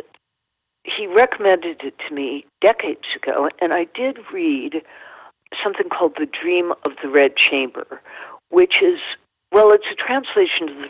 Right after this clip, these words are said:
first two volumes, and in most languages, the translation of this work is called The Dream of the Red Chamber.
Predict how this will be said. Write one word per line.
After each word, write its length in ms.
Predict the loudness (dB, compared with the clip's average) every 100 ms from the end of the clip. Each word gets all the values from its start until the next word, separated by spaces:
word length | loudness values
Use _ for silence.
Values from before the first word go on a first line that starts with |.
| -2
first 220 | 0 0 -2 -10 -2
two 160 | 0 0
volumes, 520 | 2 2 2 -6 -12 -14 -14 -14 -14 -14 0
and 140 | 2
in 260 | 2 -2 0
most 400 | 2 2 0 -4
languages, 800 | 0 0 0 -6 -4 -4 -6 -10 -10 -12 -14 _ -20 _ -6
the 80 | -4
translation 1040 | 0 0 0 2 4 4 2 -2 -6 -12 -4
of 100 | -4 0
this 140 | 0 0 -2 -16 _ _ _ -2
work 360 | 2 2 0 -8 2
is 160 | 4 4 -2
called 240 | -2 -4 -6
The 60 | -16
Dream 280 | -8 -6 -6
of 80 | -10 -12
the 60 |
Red 240 | -4 -4 0
Chamber. 460 | -2 -4 -8 -12